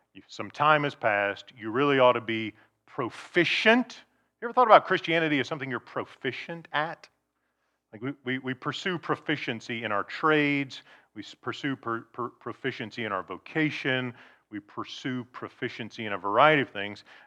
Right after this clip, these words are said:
I'm not sure that we often talk about what, what does Christian proficiency mean? You need to, someone else to teach you the basic elements of the oral go-,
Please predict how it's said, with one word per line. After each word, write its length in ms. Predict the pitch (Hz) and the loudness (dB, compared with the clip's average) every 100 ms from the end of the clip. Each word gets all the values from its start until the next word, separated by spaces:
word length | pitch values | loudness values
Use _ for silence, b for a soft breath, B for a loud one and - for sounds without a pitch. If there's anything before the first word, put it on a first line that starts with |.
| - | -2
I'm 40 | |
not 160 | 220 - | -2 0
sure 100 | 220 | 0
that 80 | |
we 120 | 175 151 | 6 8
often 220 | 160 151 | 8 8
talk 140 | 143 | 2
about 400 | 135 120 127 127 | 6 4 2 -6
what, 180 | 135 135 | -8 -6
what 120 | 160 | -6
does 120 | 202 | -8
Christian 600 | - - 175 - - 117 - | -10 -6 -4 -4 -6 -6 -8
proficiency 1200 | - 113 - - 135 - - 90 - - 101 85 78 | -8 -8 -10 -10 -10 -8 -10 -12 -16 -16 -12 -12 -16
mean? 140 | 85 73 73 76 _ _ _ _ _ _ _ _ _ _ _ _ _ _ _ _ _ _ _ _ _ _ _ _ _ _ - | -20 -20 -20 _ _ _ _ _ _ _ _ _ _ _ _ _ _ _ _ _ _ _ _ _ _ _ _ _ _ _ -14
You 80 | |
need 300 | 101 170 226 | 0 6 6
to, 180 | 196 180 - | 6 4 2
someone 400 | - 208 208 202 | 6 8 12 12
else 100 | 165 | 10
to 100 | 143 | 4
teach 380 | - 220 180 185 | -2 -2 0 0
you 80 | |
the 100 | 143 | -2
basic 540 | 127 143 214 - 202 - | 0 6 6 6 2 8
elements 340 | 175 196 185 151 | 12 12 10 4
of 80 | 135 | 0
the 80 | |
oral 320 | 165 180 165 135 | 6 8 8 8
go-, 240 | 156 180 | 6 6